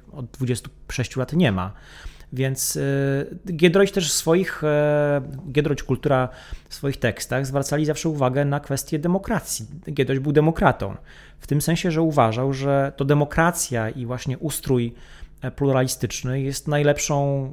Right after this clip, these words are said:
e, najlepszym, e, gwarantem tego, że dane społeczeństwo będzie mogło wypowiadać się w, w imię swoich, e, praw. Więc, e, niezależnie od tego, kto będzie rządził w przyszłości Białorusią, to, że białoruskie społeczeństwo się up-,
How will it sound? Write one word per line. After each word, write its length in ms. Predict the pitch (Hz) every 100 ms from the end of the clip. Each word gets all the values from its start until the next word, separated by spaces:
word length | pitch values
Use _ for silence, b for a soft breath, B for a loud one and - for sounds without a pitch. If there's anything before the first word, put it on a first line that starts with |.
| 127
e, 320 | 135 127 127
najlepszym, 680 | 127 131 135 - 139 135 131 127 b b b -
e, 100 | - 240 -
gwarantem 760 | - 127 160 151 139 151 156 156
tego, 300 | 143 135 147
że 120 | 143
dane 220 | 139 139
społeczeństwo 520 | 139 143 139 139 - 131
będzie 220 | 135 135
mogło 680 | 131 123 131 131 127 127 - -
wypowiadać 560 | 131 139 127 123 123
się 220 | - 127 120
w, 500 | 117 117 117 113 110
w 80 | 113
imię 180 | 127 123
swoich, 520 | - 113 117 - -
e, 120 | - 131 143
praw. 340 | 123 95 -
Więc, 360 | 113 113 - 135
e, 100 | 127 B B -
niezależnie 520 | 151 277 233 156 143
od 80 | 135
tego, 180 | 131 120
kto 180 | - 120
będzie 240 | 120 117
rządził 380 | 117 117 117 113
w 200 | 127 117
przyszłości 380 | - 131 - 120
Białorusią, 600 | 117 110 110 95 143 226 B B B B -
to, 100 | 180
że 140 | 330
białoruskie 460 | 233 156 156 - 220
społeczeństwo 840 | - 175 160 - 147 139 - 117 113
się 300 | - 117 120 -
up-, 200 | 165